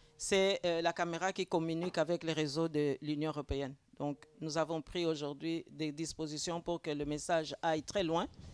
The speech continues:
Mais bien entendu, euh, nous garderons aussi, euh, les réactions, euh, habituelles, c'est-à-dire que,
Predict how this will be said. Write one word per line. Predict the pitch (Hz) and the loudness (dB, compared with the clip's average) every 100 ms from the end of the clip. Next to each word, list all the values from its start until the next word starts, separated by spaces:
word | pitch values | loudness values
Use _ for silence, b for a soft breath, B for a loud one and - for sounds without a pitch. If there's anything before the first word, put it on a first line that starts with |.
| B B B - | B B B 0
Mais | 175 170 165 | 4 6 4
bien | 151 196 196 | 4 6 6
entendu, | 175 156 156 165 | 4 2 0 -2
euh, | 233 170 156 147 | 0 2 2 2
nous | 143 156 156 | 0 0 0
garderons | 143 156 156 175 180 | 0 -2 0 0 0
aussi, | 151 190 208 208 | 0 0 0 2
euh, | 156 143 131 B B | 2 2 -2 B B
les | 143 156 165 | -4 2 2
réactions, | 165 170 156 - - 190 190 175 | 4 4 4 2 0 0 2 2
euh, | 147 143 - | 0 0 -2
habituelles, | 147 160 185 233 165 143 | -2 -4 2 2 2 0
c'est-à-dire | - 139 113 143 156 - | -6 -6 -4 -4 -4 -4
que, | 139 139 | -2 0